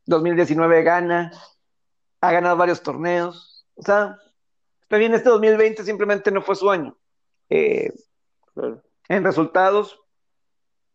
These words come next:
Speaker 1: en parte él mismo decía, pues, no quise jugar mucho porque no sabía qué onda con la pandemia, o sea, regresar y todo eso porque, pues, no se quiere contagiar.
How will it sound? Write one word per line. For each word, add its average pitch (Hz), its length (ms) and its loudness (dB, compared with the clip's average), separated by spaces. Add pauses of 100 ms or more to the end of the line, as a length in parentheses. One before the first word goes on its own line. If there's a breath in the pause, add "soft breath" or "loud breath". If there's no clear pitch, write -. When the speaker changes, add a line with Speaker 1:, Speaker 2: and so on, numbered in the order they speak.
(340)
Speaker 1:
en 156 200 -4
parte 185 300 -2
él 196 60 0
mismo 196 180 -4
decía, 185 400 0
pues, 143 180 -16
no 175 160 -2
quise 190 220 -2
jugar 175 220 0
mucho 185 320 -2
porque 170 200 -10
no 156 80 -8
sabía 175 280 -2
qué 175 80 -2
onda 165 180 -2
con 165 140 -2
la 156 100 -2
pandemia, 180 640 -4 (720)
o - 40 -20
sea, 151 120 -4
regresar 165 920 2
y 156 180 4
todo 170 140 0
eso 175 120 -2
porque, - 240 -12
pues, - 200 -20
no 143 160 -4
se 151 140 -4
quiere 156 600 0 (800)
contagiar. 185 680 0